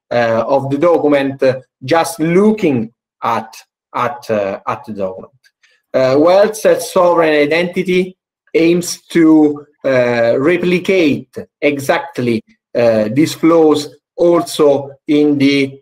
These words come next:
digital world. Uh, and so using the blockchain as a trusted registry, uh,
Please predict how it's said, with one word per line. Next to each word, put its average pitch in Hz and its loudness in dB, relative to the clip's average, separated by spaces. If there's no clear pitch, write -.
digital 127 0
world. 98 -4
Uh, 104 0
and 143 -4
so 151 4
using 156 2
the 147 0
blockchain 143 -2
as 143 0
a 127 0
trusted 165 -2
registry, 135 -2
uh, 120 0